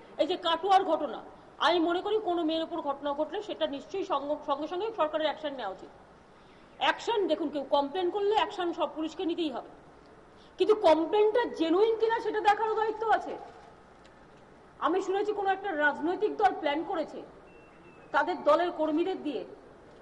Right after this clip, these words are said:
যে আমরা শুধু রেপ রেপ বলে চিৎকার করব। আমি ভেবে পাই না রাজনৈতিক দলটার সভ্যতা সংস্কৃতি কোথায় গেছে। কালকে দিল্লি থেকে আমি একটা message পেলাম,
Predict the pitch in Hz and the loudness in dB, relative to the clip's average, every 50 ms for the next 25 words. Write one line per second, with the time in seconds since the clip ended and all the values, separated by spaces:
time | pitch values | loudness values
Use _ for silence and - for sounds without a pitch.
0 | - - - - - - - - - - 226 269 349 - 302 320 359 370 381 - | -20 -20 -20 -20 -20 -20 -20 -20 -20 -8 0 2 2 4 4 4 4 6 4 4
1 | - 381 339 415 359 311 330 330 330 339 339 370 381 381 339 403 415 440 427 415 | 4 4 4 4 4 4 4 2 2 2 2 0 0 0 2 2 2 2 2 0
2 | 370 - - 349 320 285 - 269 220 180 160 160 - - - - - - - - | -2 -2 0 0 0 0 0 -2 -4 -6 -8 -10 -14 -16 -20 -20 -20 -20 -20 -20
3 | - - 247 302 339 311 - 226 285 311 320 339 359 359 381 339 330 285 294 285 | -10 -4 0 0 0 0 0 -2 -2 -2 0 2 0 2 2 2 2 4 4 2
4 | 277 285 330 330 349 330 - 311 302 311 311 349 320 - - 302 240 233 302 339 | 2 2 -2 -4 -4 -4 0 2 2 2 0 -4 -6 -6 -6 -8 -6 -6 -6 -4
5 | 339 330 330 320 302 311 302 311 - 320 330 302 - 285 285 302 277 254 214 220 | -4 -4 -2 -2 -2 -2 -2 -4 -6 -10 -10 -8 -8 -8 -6 -4 -4 -4 -4 -4
6 | 214 - 220 - - - - - - - - - - - - - - - - - | -6 -6 -10 -16 -16 -18 -20 -20 -20 -20 -20 -20 -20 -20 -20 -20 -20 -20 -20 -20
7 | - - - - 294 302 320 311 - 415 262 330 330 320 349 381 381 392 349 381 | -20 -12 -4 2 4 4 4 4 0 -2 0 0 0 2 2 0 0 2 2 2
8 | 359 349 370 359 370 359 311 302 285 302 302 - - 247 190 160 - | 2 2 2 -2 -2 -2 -2 -2 -2 -2 -6 -6 -6 -8 -8 -8 -8